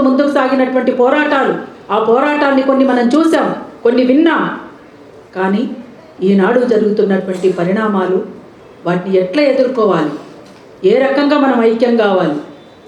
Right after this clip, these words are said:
మనమంతా ఒక తాటి మీదకి వస్తే తప్ప ఇది సాధ్యం కానిటువంటి పరిస్థితి. ఇవాళ ఆపరేషన్ కగార్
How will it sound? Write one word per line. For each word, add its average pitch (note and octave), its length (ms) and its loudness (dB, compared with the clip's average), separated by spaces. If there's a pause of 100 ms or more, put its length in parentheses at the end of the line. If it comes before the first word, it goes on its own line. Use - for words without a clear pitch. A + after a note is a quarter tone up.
మనమంతా C4 360 2 (120)
ఒక C#4 240 0
తాటి C#4 240 -2
మీదకి B3+ 260 0
వస్తే A3+ 180 0 (120)
తప్ప A#3+ 160 -2 (160)
ఇది D4 100 -2 (100)
సాధ్యం C4 400 0
కానిటువంటి A3 560 -4
పరిస్థితి. G#3+ 380 0 (340)
ఇవాళ F#3+ 180 2 (120)
ఆపరేషన్ A3+ 500 0
కగార్ C#4 300 0